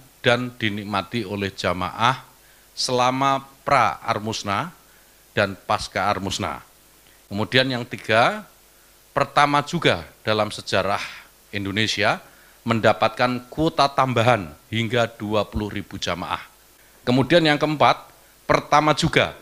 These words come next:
kebijakan murur diterapkan secara terencana dan sistematis.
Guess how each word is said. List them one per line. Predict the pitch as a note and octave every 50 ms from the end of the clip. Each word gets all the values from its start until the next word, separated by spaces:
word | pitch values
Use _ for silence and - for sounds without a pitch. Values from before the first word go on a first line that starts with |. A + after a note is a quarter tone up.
| - - _ _ _
kebijakan | - C3+ A2 - C3 A2+ - - A#2 G#2+ - A#2+ A#2+
murur | A#2+ A#2+ B2 B2 B2+ C#3 C3 B2 B2 -
diterapkan | B2 A2+ - - A2+ G#2+ G#2+ - - A#2 B2 C3 C3
secara | C3 - - - A2 - G#2+ G#2
terencana | - G#2+ G#2+ G#2+ G#2 - G#2 G2 G#2 A2+ A#2+
dan | A#2 - G2+ F#2 F2+ F2+
sistematis. | E2+ - G2 F2+ - F#2+ G2 F2 E2 - F2 E2 - - - - - - -